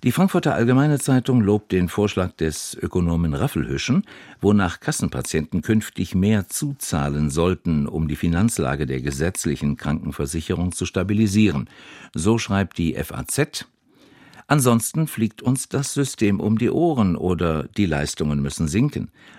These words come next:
Beides würde vor allem denen schaden, die nicht privat vorsorgen können und die Minister Karl Lauterbach schützen will, die Geringverdiener.“ Umso unverständlicher ist seine reflexartige und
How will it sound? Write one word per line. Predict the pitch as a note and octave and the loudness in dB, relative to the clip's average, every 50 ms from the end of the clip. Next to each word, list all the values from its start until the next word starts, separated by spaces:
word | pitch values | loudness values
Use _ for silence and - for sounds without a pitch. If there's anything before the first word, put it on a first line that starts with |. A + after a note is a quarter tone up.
| - _ _ | -20 _ _
Beides | - F2 A2+ C#3+ D3 D#3+ E3 D3+ - | 0 2 2 2 2 0 0 -2 -2
würde | A2 B2+ C3+ B2 B2+ B2 | -2 -2 0 0 -2 -4
vor | - - A#2 - - | -2 -2 -4 -2 -2
allem | F#2+ F2 E2 E2 D#2 - | -2 -2 0 -2 -2 0
denen | - E2 D#2 E2 E2+ F#2 G2 | 0 0 0 0 0 -2 -2
schaden, | - - A#2+ G#2+ A#2 B2 C#3 C3+ A#2+ | -2 -4 -2 -2 -2 0 0 0 0
die | A#2+ A#2+ A#2+ | 0 2 2
nicht | A#2+ G#2+ E2+ G2 A2+ - - _ | 4 4 2 0 -2 -4 -12 _
privat | - - G#2 G2 G2+ G2+ A2 - | -4 -2 0 0 0 -2 -2 -2
vorsorgen | - B3+ B3+ D#3 F#2 E2 D2 D2 - D#2+ D2 | -4 -2 -2 -2 0 0 -2 -2 -2 -4 -2
können | - F#2 E2 D#2 D#2+ D2+ D2 - - - - - - - - _ | -2 -2 0 0 0 0 -2 -4 -6 -16 -20 -20 -20 -20 -20 _
und | - G2 G2 F2+ D2+ - | 0 2 2 2 0 0
die | F#2 F#2 E2 D#2+ D2 C#2 - - | -2 0 0 0 -2 -4 -4 -2
Minister | D2+ D#2+ D#2+ D#2 D#2+ - - F2 D2+ | 0 0 0 0 -2 -2 -2 -4 -4
Karl | - - B1+ B1 | -2 -4 -4 -4
Lauterbach | C2 D#2 A#2 D3 - - C#2+ A#1 A#1+ A#1 - | -2 -2 -2 -2 -2 -2 -4 -4 -6 -8 -8
schützen | - - D#3+ E3+ - - - E2+ C#2 - | -2 -2 -2 -2 -2 -2 -2 -2 -2 -2
will, | A1 - - - _ _ _ _ | -4 -8 -10 -14 _ _ _ _
die | - D2+ | -6 -4
Geringverdiener.“ | D2 D#2 D2+ G2+ C#3 D#3 - - D2+ C2 A#1 A#1+ A#1 G1+ - - - _ _ _ _ _ - - - - - - - - - - | -4 -2 0 0 0 0 0 -2 -4 -2 -4 -6 -8 -10 -10 -16 -20 _ _ _ _ _ -20 -20 -20 -20 -20 -20 -20 -20 -16 -2
Umso | - G#2+ A#2+ A#2 A#2 B2 | 2 4 4 4 4 4
unverständlicher | A#2+ G3+ A3+ - G#2 F2 - - D#2 E2+ - - G#2+ A2+ - D3+ D3+ - | 4 4 2 2 0 -2 0 0 0 0 0 -2 -2 -2 0 -2 -2 0
ist | - - - - | -2 -4 -2 0
seine | A#2 A#2 A2+ A#2 A2+ A2+ A2+ - - - E2 | 2 2 4 4 4 4 2 0 -2 -4 -6
reflexartige | E2+ - - - - - - - F#2+ G2 - - G#2+ F#2 G2 F#2+ - | -4 -2 -4 -4 -4 -6 -6 -4 -4 -4 -2 -2 -2 0 0 -2 -2
und | D2+ D#2+ D2+ - - | -2 -4 -4 -4 -8